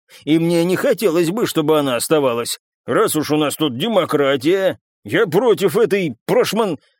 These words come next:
Сергеич осекся, услышав кашель Рамиза. "Женщины!" "Не знаю, что там было, но сейчас она нам помогает и приносит пользу",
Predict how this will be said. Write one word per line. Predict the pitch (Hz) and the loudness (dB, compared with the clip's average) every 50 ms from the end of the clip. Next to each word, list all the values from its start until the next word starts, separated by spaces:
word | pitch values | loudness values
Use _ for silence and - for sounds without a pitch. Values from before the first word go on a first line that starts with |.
| _ _ _ _ _ _ _ | _ _ _ _ _ _ _
Сергеич | - - 143 147 123 117 123 120 117 110 - 127 | -8 -2 -2 -2 -2 -2 -2 -2 -2 -2 -2 -4
осекся, | 120 - - - 196 - - 143 | -4 -4 -4 -6 -6 -6 -4 -4
услышав | 135 123 - 147 147 - - 131 - | -4 -4 -4 -4 -4 -4 -4 -6 -4
кашель | - 139 135 - - 127 127 | -2 -4 -2 -2 -2 -2 0
Рамиза. | 123 135 135 139 139 123 110 131 131 120 - _ _ _ _ _ _ | 0 0 0 0 -2 -2 0 0 0 -2 -2 _ _ _ _ _ _
"Женщины!" | - 95 110 185 214 196 156 135 127 - - 135 143 131 127 120 110 - _ _ _ _ _ _ _ _ _ _ _ _ | -10 -2 2 2 4 4 2 0 -2 -4 -4 -4 -2 -2 -2 -4 -6 -8 _ _ _ _ _ _ _ _ _ _ _ _
"Не | - 98 131 180 233 | -6 -2 -2 -2 -2
знаю, | 190 147 180 254 302 294 269 262 240 165 | -2 -2 -2 -2 0 0 0 -2 -2 -4
что | - - - 226 160 | -4 -4 -4 -4 -2
там | - 185 180 165 156 | 0 0 0 0 0
было, | 151 254 294 233 147 120 110 101 95 - - _ _ _ - | 0 0 0 0 0 -2 -2 -4 -4 -8 -14 _ _ _ -8
но | - 123 143 | -4 -4 -2
сейчас | 123 - 147 131 - - - 123 - | -2 -2 -2 -2 -2 -2 -2 -2 -2
она | 147 156 175 180 170 | -2 -2 -2 -2 -2
нам | 151 135 123 | -2 -2 -2
помогает | 113 135 143 139 131 123 113 123 120 113 156 180 - | -2 -2 0 0 0 0 0 0 0 0 -2 -4 -4
и | 135 | -6
приносит | - - 123 127 127 131 - - 139 - - | -4 -4 -2 -2 -2 -2 -4 -4 -8 -8 -6
пользу", | - 262 226 151 117 90 98 95 - | -4 -2 -2 -2 -2 -4 -8 -12 -14